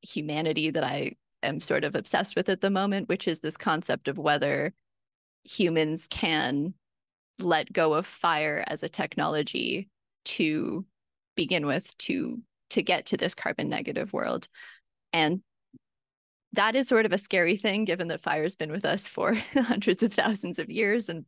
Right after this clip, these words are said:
longer, probably, honestly, but is really the main, the main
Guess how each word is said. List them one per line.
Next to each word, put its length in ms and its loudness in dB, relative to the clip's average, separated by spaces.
longer, 400 0
probably, 400 -4
honestly, 440 -4
but 340 2
is 320 2
really 360 4
the 100 4
main, 520 2
the 80 2
main 320 0